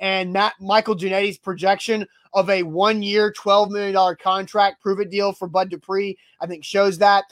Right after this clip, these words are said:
Uh, Rob says, yes, it satisfies his needs. It's better than they've had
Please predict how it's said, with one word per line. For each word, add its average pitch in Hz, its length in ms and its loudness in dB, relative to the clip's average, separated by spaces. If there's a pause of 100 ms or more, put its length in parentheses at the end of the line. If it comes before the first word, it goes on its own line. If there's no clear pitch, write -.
(220)
Uh, 185 160 4
Rob 214 300 6
says, 190 300 0
yes, 226 380 4
it 196 180 -6
satisfies 190 640 0
his 196 200 -4
needs. 185 400 -8 (280)
It's 170 160 -6
better 202 220 2
than 202 120 -6
they've 185 140 -2
had 196 480 4